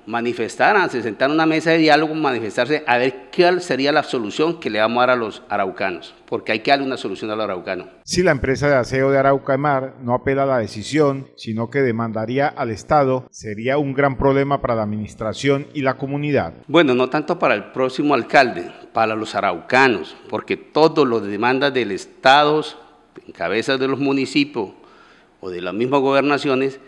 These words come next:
Speaker 1: son responsabilidad de los recursos que los ciudadanos aportamos.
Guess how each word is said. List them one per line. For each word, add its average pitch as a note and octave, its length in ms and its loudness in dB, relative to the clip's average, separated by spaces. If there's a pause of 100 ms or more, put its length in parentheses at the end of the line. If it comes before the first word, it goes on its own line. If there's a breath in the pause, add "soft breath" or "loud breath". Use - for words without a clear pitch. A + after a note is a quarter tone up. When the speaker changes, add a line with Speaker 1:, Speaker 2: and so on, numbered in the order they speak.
(220 loud breath)
Speaker 1:
son C3 280 -2
responsabilidad A#2 600 -2
de C3 120 0
los B2+ 140 0
recursos A#2 580 -8
que A2 180 -2
los G2+ 380 -6
ciudadanos A#2+ 720 0 (100)
aportamos. A2 720 0